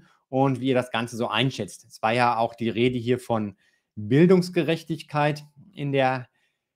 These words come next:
ähm, E-Mail. Sicherlich ist es einfacher, achttausendneunhundert Euro aufzubringen, als vielleicht zwölftausendsechshundert Euro. Dennoch sind das immer noch Beiträge,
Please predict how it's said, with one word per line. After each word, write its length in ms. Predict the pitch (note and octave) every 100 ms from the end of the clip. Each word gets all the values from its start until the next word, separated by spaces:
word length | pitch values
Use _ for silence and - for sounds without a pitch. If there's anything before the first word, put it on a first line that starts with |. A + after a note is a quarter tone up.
| _ -
ähm, 600 | B2+ C3 B2+ A#2+ A2+ - D3+
E-Mail. 320 | C#3+ D3 B2+
Sicherlich 300 | C#3+ C3+ B2
ist 40 |
es 120 | B2
einfacher, 840 | - B2 D3+ D#3 C#3+ D3 C#3 C3 -
achttausendneunhundert 840 | C#3 - C3+ A#2 A#2+ D#3 E3+ D3
Euro 220 | D#3+ C#3+
aufzubringen, 680 | C#3 D3 D3 C3+ D3+ D3 C#3+
als 240 | B2 B2 -
vielleicht 480 | A#2+ A#2+ A#2 -
zwölftausendsechshundert 1200 | - B2 B2+ B2 A#2+ A2 G#2 C#3 D#3+ G#3 F3 -
Euro. 420 | D#3 E3 D3+ D#3 - _ _ _
Dennoch 280 | B2+ C#3 D3
sind 120 | C#3
das 120 | C3+
immer 240 | - C#3+ D3+
noch 280 | C#3+ A#2+ -
Beiträge, 760 | B2+ C#3 - C#3+ C3+ C3+ C3